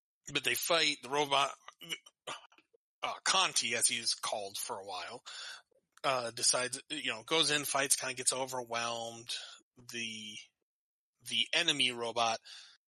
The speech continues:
almost eats, uh, Mamimi, but, uh, Naota saves her. A-, and then Conti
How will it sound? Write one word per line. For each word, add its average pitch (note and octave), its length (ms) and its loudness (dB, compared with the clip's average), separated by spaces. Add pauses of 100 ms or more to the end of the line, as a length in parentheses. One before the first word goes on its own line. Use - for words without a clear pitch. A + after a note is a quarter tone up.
(380)
almost D#3 680 4
eats, - 680 2 (500)
uh, A2 480 -6 (300)
Mamimi, C#3 440 -2 (920)
but, A2+ 600 -8
uh, A2+ 320 -12 (500)
Naota B2+ 200 0
saves A#2+ 280 2
her. - 140 -8 (880)
A-, - 240 0
and D#3 200 2
then E3+ 260 0
Conti G#3 500 6